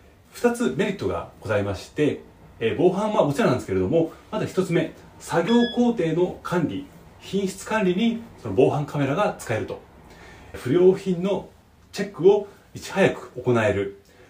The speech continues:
また、そこで作業をする方々にとっても、カメラがあることによって緊張感を持って仕事に取り組める。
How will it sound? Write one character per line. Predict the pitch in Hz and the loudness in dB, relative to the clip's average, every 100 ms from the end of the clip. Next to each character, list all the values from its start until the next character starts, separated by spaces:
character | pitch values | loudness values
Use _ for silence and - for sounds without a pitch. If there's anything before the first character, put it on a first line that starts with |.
| - | -8
ま | - | -4
た、 | - 196 196 - _ | 0 0 0 -8 _
そ | - | -12
こ | - | -6
で | 190 | -4
作 | - 262 | 4 6
業 | 277 | 8
を | 214 | 8
す | - | 4
る | 131 | -6
方 | - 165 | -4 -4
々 | 156 | -2
に | 110 | -4
と | 123 | -8
っ | |
て | - | -4
も、 | 143 185 - - - | 0 0 -2 -14 -6
カ | - | 4
メ | 247 | 6
ラ | 190 | 6
が | 110 - - | 2 -4 -2
あ | 208 | 0
る | 233 | 2
こ | 214 | 0
と | 190 | 0
に | 185 | 2
よ | 180 | 2
っ | 175 | -2
て | - 240 233 - - | -2 -2 -2 -10 -18
緊 | - 220 233 | -4 0 4
張 | 175 240 | 4 4
感 | 185 170 | 2 0
を | 170 | 0
持 | 185 | -2
っ | |
て | - 233 233 - - | -4 -4 -4 -6 -12
仕 | - 120 | -6 -4
事 | 123 | 0
に | 117 | 0
取 | 120 | 0
り | 123 | 0
組 | 123 | 0
め | 127 | 0
る。 | - | -4